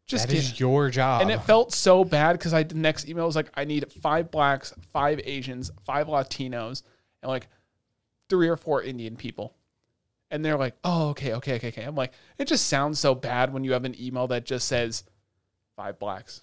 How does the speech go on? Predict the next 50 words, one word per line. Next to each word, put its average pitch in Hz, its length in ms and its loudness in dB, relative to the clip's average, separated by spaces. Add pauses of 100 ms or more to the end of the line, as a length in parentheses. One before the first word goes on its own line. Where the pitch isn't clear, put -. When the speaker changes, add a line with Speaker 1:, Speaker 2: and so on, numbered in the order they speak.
Speaker 1:
five 104 200 -6
Indians, 95 380 -14
five 113 300 -6
Latinos." 110 440 -10
It's 127 120 -14
like, - 140 -14
God. - 520 -8 (960)
Luckily, 233 280 4
most 165 240 2
of 175 60 -4
the - 40 -10
people 175 200 -2
that 123 120 0
came 143 260 -4
were 123 160 -2
pretty, 135 380 -4
pretty - 320 -12
nice. 120 340 -8
There - 100 -14
was, 147 120 -8
like, 113 160 -6 (140)
two 147 180 -2
guys 123 320 -2
that 117 100 -10
I 120 60 -6
was 120 140 -8
like, - 200 -10
"Okay, 165 540 -2
uh, 117 40 -6
you 156 200 -10
two 208 160 -4
are 196 60 -6
gonna 151 160 -6
sit - 280 -8
in - 100 -12
the - 40 -14 (220)
back 160 200 -4
of 202 60 -6
the 170 80 -6
room 175 240 -4
'cause 127 240 -10
you 113 140 -10 (100)
keep - 240 -12
trying 151 240 -6
to 147 60 -8
look 139 320 -6
right 135 200 0
at 135 140 -2
the - 80 -8
camera. 110 320 -8